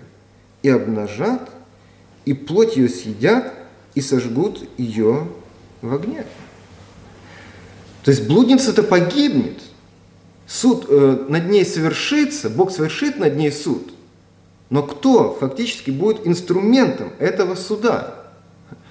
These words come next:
Тот зверь, на котором она сидит. Тот зверь, на котором сидела блудница, просто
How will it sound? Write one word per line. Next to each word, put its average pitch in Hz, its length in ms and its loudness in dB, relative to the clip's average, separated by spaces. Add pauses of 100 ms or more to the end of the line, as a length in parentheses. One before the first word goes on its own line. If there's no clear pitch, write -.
(100)
Тот 175 180 4
зверь, 208 280 2
на 147 80 2
котором 113 360 -2
она 90 120 -8
сидит. - 380 -14 (3750)
Тот 214 160 6
зверь, 220 260 4
на 190 80 6
котором 190 320 4
сидела 165 420 4
блудница, 233 580 0
просто 190 520 0